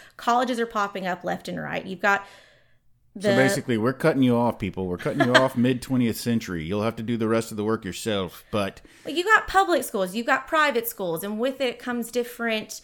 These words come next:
Speaker 1: cost and different things. If they have a, if they're an S E C school and have a great football team associated with that, or
Speaker 2: Mm-hmm.
Speaker 1: whatever it may, if they have a Pitch Perfect, you know,
Speaker 2: Why did you,
Speaker 1: group.
Speaker 2: why did you
Speaker 1: <laughs>
Speaker 2: pick the school that you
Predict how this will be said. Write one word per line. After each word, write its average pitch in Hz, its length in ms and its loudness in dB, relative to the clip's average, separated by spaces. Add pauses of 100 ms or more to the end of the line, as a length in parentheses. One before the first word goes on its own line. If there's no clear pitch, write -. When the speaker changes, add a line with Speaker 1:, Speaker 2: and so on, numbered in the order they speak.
(720)
Speaker 1:
cost 226 680 2
and 190 180 -6
different 226 540 -4
things. 220 320 -2
If 190 120 -8
they 190 140 -2
have 208 260 0
a, 190 180 0 (180)
if - 40 -20
they're 214 140 -2
an 214 60 -2
S 208 200 0
E 240 80 -4
C 294 240 0
school 196 380 -2
and 175 100 -4
have 185 180 -2
a - 20 -6
great 220 260 -2
football 254 420 -2
team 214 240 -6
associated 190 460 -6
with 208 160 -10
that, 220 440 0
or 185 280 2
Speaker 2:
Mm-hmm. 78 80 -6 (520)
Speaker 1:
whatever 285 680 0
it 247 80 -4
may, 254 140 -4
if 202 100 -8
they 185 120 -4
have 202 100 -6
a 214 60 -8
Pitch - 340 -6
Perfect, - 580 -8
you 208 100 -6
know, 190 260 -8 (100)
Speaker 2:
Why 156 260 6
did 127 180 4
you, 135 100 0
Speaker 1:
group. 185 240 -4
Speaker 2:
why 131 180 6
did 120 180 2
you 120 100 2
Speaker 1:
<laughs> 123 120 -2
Speaker 2:
pick - 140 -6
the 98 100 -8
school 98 380 -8
that 87 200 -10
you 92 240 -6